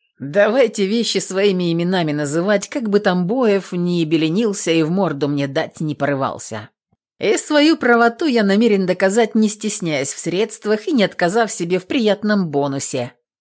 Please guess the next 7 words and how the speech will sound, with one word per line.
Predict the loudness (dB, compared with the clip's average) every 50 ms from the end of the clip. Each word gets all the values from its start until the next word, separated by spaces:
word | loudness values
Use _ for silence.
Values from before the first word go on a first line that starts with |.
| _ _
от | -6 -4 -4 -2 -2
опрокидывания | -2 0 0 -2 -2 -2 -4 -6 -4 -2 0 0 0 0 0 0 -2 -2
на | -2 -2 -4
спину | -4 -6 -6 -6 -6 -4 -4 -4 -6 -6
этой | -8 -8 -4 -2 0 0 0
аппетитной | 0 -2 -4 -4 -4 -6 -8 -6 -8 -12 -12 -10 -8 -6 -4 -4 -2
Лизы. | -2 -4 -4 -4 -6 -8 -8 -10 -12